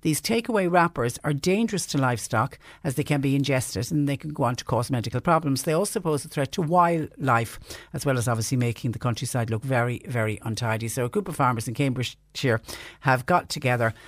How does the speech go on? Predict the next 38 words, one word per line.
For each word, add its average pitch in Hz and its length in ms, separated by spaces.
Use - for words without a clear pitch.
and 123 220
they 139 260
are 139 140
trying 170 520
to - 160
get 139 440
customers 127 560
to 143 100
stop 139 460
this 131 180
constant - 880
tide 123 580
of 113 340
littering. 147 400
So - 160
they 226 280
say 139 280
that 131 140
the 151 100
technology 202 920
to 202 100
put 180 220
the 190 80
car 233 340
registration 170 800
number 135 360
on 143 220
litter 120 340
as 135 180
the - 100
cars 214 500
queue 160 320
up 107 240
to 151 140
get - 480
to - 120
your 151 140
drive-through 123 680